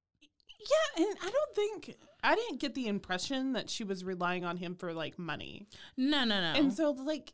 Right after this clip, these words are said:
Speaker 1: if you know that you can take care of yourself and
Speaker 2: Like
Speaker 1: you're not in it for, like, money
Speaker 2: Yeah.
Speaker 1: and you don't love the kid, then just let him go.
Speaker 2: Yeah, like, at that point, what, what's, I mean
Speaker 1: Just let it go.
Speaker 2: Yeah,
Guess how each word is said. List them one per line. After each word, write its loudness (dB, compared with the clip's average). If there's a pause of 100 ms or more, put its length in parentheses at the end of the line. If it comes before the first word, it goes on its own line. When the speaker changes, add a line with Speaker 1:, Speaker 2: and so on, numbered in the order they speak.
(140)
Speaker 1:
if -4
you -2
know 4
that -4
you -8
can -2
take -4
care -2
of -4
yourself -4 (440)
and 2
Speaker 2:
Like 4
Speaker 1:
you're 4
not 4
in -2
it -6
for, -4
like, -4
money -4 (120)
Speaker 2:
Yeah. 0
Speaker 1:
and 4
you 2
don't -6
love -4
the -6
kid, -4 (560)
then 0
just -6
let -2
him -4
go. -2
Speaker 2:
Yeah, 0
like, 0
at 0
that 2
point, 0
what, -2
what's, -4
I 0
mean 0 (800)
Speaker 1:
Just -4
let 0
it -6
go. -4 (320)
Speaker 2:
Yeah, 2